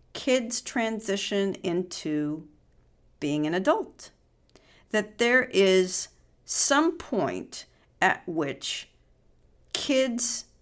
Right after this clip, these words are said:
start to realize that they have a vision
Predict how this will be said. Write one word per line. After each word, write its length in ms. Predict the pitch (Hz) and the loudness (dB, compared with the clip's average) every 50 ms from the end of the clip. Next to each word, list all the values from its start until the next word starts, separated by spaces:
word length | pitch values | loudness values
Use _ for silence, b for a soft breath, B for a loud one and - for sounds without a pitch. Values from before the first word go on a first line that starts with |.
| _ _ _ _ _ _ _ | _ _ _ _ _ _ _
start 500 | - - - - - 214 202 185 - - | -6 -4 0 4 6 8 8 6 4 0
to 160 | - - 202 | -2 0 0
realize 1120 | 185 165 170 190 220 233 254 262 254 220 160 113 71 55 52 65 78 78 - 185 - - - - _ _ _ _ _ _ _ | 0 2 2 2 4 6 6 6 6 6 4 2 2 0 -6 -6 -6 -6 -4 -4 -4 -6 -6 -10 _ _ _ _ _ _ _
that 760 | - 170 156 160 160 196 208 190 185 180 180 180 180 - - - _ _ _ _ _ _ - 180 | -12 -12 -12 -6 2 6 8 10 10 10 10 8 4 2 -10 -20 _ _ _ _ _ _ -10 0
they 280 | 165 202 214 233 254 | 6 6 8 8 6
have 280 | 233 240 240 214 185 214 | 4 4 2 2 2 0
a 60 | 214 | -4
vision 880 | - 170 160 151 240 349 466 359 - - - - - - - 247 254 | -6 -4 -2 0 4 4 4 4 2 0 -6 -8 -10 -10 -10 -12 -12